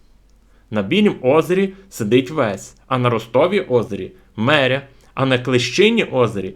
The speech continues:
сидить теж Меря, а по Оці ріці, де впадає вона у Волгу, сидить окремий народ Мурома,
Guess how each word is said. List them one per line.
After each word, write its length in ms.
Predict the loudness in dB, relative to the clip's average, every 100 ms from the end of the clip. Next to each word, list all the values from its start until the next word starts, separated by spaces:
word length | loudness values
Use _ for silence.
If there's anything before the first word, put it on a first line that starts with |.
| -16 -10
сидить 480 | -2 2 2 2
теж 300 | 0 0 0
Меря, 320 | -2 -4 -4 -8 -16 -6
а 100 | -4
по 220 | -2 -2
Оці 320 | 2 2 2 0
ріці, 480 | 0 -2 -4 -4 -8 -18 -2
де 120 | -2
впадає 480 | 0 0 2 2 2
вона 240 | 0 -2
у 140 | -2
Волгу, 460 | 2 4 4 0 -8 -18
сидить 480 | -12 -6 2 4 4
окремий 540 | 0 2 4 4 4
народ 420 | 2 4 4 0 -4 -16 -2
Мурома, 600 | 2 4 6 4 2